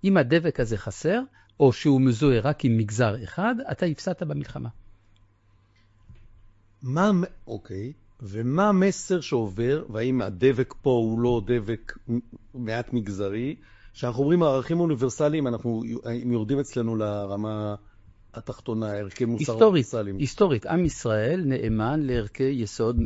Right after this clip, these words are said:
Speaker 1: אוניברסליים, זה תמיד היה.
Speaker 2: שירה מצ-, בבני
Speaker 1: שירה
Speaker 2: נוח.
Speaker 1: מצוות בני נוח וכדומה. כן, העניין הוא שלכל ערך כזה יש צבע. אז הצבע שזה קיבל ב-, בעם ישראל זה קודם כל הערכים שקדמו פה ב-,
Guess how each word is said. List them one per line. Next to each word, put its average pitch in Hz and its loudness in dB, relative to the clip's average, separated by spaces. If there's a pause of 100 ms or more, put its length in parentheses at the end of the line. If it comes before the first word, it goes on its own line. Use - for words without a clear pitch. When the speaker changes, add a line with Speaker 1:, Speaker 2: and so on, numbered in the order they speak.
Speaker 1:
אוניברסליים, 101 -2
זה 120 -6
תמיד 160 2
היה. 95 0 (460)
Speaker 2:
שירה 117 -2
מצ-, 107 -6
בבני 104 -4
Speaker 1:
שירה 113 6
Speaker 2:
נוח. 151 6
Speaker 1:
מצוות 123 4
בני 104 2
נוח 165 6
וכדומה. 135 2 (500)
כן, 101 -6 (140)
העניין 120 0
הוא 170 0
שלכל 123 -4 (140)
ערך 143 -2
כזה 143 -6
יש 143 0
צבע. 98 -4 (760)
אז 101 -4
הצבע 160 -2
שזה 113 -4
קיבל 127 0
ב-, 101 0 (100)
בעם 101 0
ישראל 165 -2
זה 135 -2
קודם 147 0
כל 165 0
הערכים 123 -2
שקדמו 117 0
פה 107 -2
ב-, 90 -2